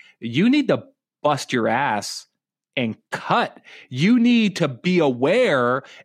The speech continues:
and set these weak side flare screens, and we need to drill this stuff in the same way that you drill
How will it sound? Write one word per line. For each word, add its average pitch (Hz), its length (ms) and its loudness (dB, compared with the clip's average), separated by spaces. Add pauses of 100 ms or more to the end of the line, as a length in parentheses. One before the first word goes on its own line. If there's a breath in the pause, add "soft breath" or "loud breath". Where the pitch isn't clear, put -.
and 135 220 -2
set - 480 -4
these 143 260 -2
weak 151 320 -6
side 147 400 -2
flare 208 320 -2
screens, 123 400 -6
and 143 240 -4
we 185 140 0
need 214 220 -4
to 151 80 -6
drill 180 420 -4
this 147 260 -4
stuff 107 380 -2 (220 loud breath)
in 185 120 2
the 196 100 2
same 254 280 0
way 247 160 2
that 196 180 -2
you 190 200 0
drill 190 500 0